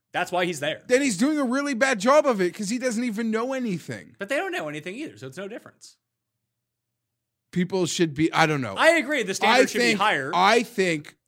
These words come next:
Speaker 2: where he works is a really good operation that does some good things and hires people we really like, or have people we really like do
Speaker 1: Yeah,
Speaker 2: things
Speaker 1: but,
Speaker 2: for him.
Speaker 1: but, but for
Speaker 2: To
Speaker 1: every one
Speaker 2: me
Speaker 1: of our friends that does great work for Action
Speaker 2: Yeah, they get
Speaker 1: Network
Speaker 2: no, people don't know about them. They
Speaker 1: No,
Speaker 2: know
Speaker 1: they know
Speaker 2: Darren.
Speaker 1: Rovell.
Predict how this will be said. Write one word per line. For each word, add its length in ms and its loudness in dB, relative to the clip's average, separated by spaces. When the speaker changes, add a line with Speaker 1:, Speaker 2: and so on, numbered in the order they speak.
Speaker 2:
where 320 2
he 140 -4
works 520 -6
is 200 -4
a 40 2
really 460 2
good 220 -4
operation 640 -8
that 180 -12
does 180 -6
some 140 -10
good 240 -4
things 300 -6
and 140 -4
hires 340 -2
people 280 -6
we 140 -2
really 420 0
like, 440 -4
or 120 -4
have 220 0
people 260 -6
we 200 -6
really 320 -2
like 200 -6
do 100 -4
Speaker 1:
Yeah, 80 0
Speaker 2:
things 160 -2
Speaker 1:
but, 80 -2
Speaker 2:
for 60 2
him. 60 -2
Speaker 1:
but, 60 -12
but 160 -6
for 120 -6
Speaker 2:
To 60 -6
Speaker 1:
every 240 2
one 180 0
Speaker 2:
me 40 0
Speaker 1:
of 60 -2
our 380 0
friends 340 -6
that 100 -10
does 180 -10
great 360 -6
work 200 -8
for 160 -12
Action 320 -4
Speaker 2:
Yeah, 60 2
they 140 4
get 140 2
Speaker 1:
Network 180 -4
Speaker 2:
no, 40 -14
people 200 0
don't 160 0
know 140 -4
about 280 -6
them. 300 -4
They 120 2
Speaker 1:
No, 220 2
Speaker 2:
know 60 0
Speaker 1:
they 160 2
know 100 2
Speaker 2:
Darren. 220 6
Speaker 1:
Rovell. 420 -2